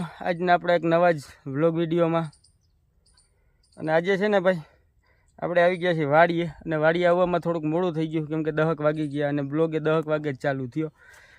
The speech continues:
કેમ કે રાત્રે ગયો તો Amazing નવરાત્રિમાં, તો થોડુંક આવવામાં મોડું થઈ ગયું હતું. ત્રણક વાગી ગયા હતા આવતા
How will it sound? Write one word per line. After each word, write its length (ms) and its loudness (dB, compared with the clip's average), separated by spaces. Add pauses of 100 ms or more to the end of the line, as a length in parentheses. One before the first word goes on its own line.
(380)
કેમ 100 -6
કે 160 2
રાત્રે 320 4
ગયો 240 0
તો 160 0 (380)
Amazing 360 4 (140)
નવરાત્રિમાં, 640 2 (1400)
તો 80 0 (280)
થોડુંક 300 4
આવવામાં 340 4
મોડું 240 2
થઈ 160 -2
ગયું 160 -2
હતું. 80 -4
ત્રણક 320 0
વાગી 260 -2
ગયા 140 2
હતા 160 4
આવતા 240 2